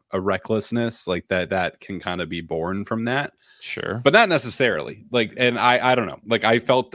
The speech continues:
Speaker 1: <laughs> it's like, I wanna be like, "No, Montgomery, you're wrong. Like, you don't know what you're talking about." Like,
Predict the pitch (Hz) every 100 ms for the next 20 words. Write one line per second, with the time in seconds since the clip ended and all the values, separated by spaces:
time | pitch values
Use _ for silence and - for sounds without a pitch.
0 | - - 226 - 240 - 185 - 160 135
1 | 143 131 131 107 147 127 104 101 101 95
2 | 85 123 127 101 139 104 80 76 110 98
3 | 156 156 120 101 170 135 101 127 110 104
4 | 85 92 87 85 113 104